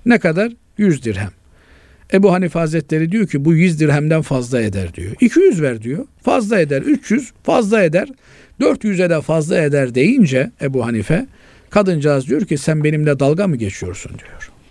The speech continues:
Hasılı kelam, bilir kişiye müracaat edelim deniyor. Bilir kişi beş yüz dirhem paha biçiyor, fiyat biçiyor. Şimdi Ebu Hanife Hazretleri yüz dirheme alacağı bir şeyi niye dört yüz fazla vererek beş yüz dirheme alıyor?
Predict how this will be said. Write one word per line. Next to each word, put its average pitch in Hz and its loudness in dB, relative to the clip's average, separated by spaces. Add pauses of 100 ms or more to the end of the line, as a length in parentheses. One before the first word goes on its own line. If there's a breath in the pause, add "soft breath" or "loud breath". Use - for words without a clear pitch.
(800 soft breath)
Hasılı 190 2
kelam, 226 0
bilir 277 2
kişiye 165 0
müracaat 135 0
edelim 110 -2 (180)
deniyor. 151 2
Bilir 202 0
kişi 208 -2 (440 soft breath)
beş 165 0
yüz 123 -6
dirhem 135 0 (280)
paha 135 0
biçiyor, 101 -10
fiyat 127 -4
biçiyor. 90 -14 (600 loud breath)
Şimdi 440 2
Ebu 285 4
Hanife 226 2
Hazretleri 160 0
yüz 196 2
dirheme 185 4
alacağı 160 2
bir 143 -2
şeyi 139 2 (640 soft breath)
niye 247 4
dört 233 4
yüz 208 -6
fazla 175 -2
vererek 160 2
beş 214 2
yüz 151 -6
dirheme 135 -6
alıyor? 113 -10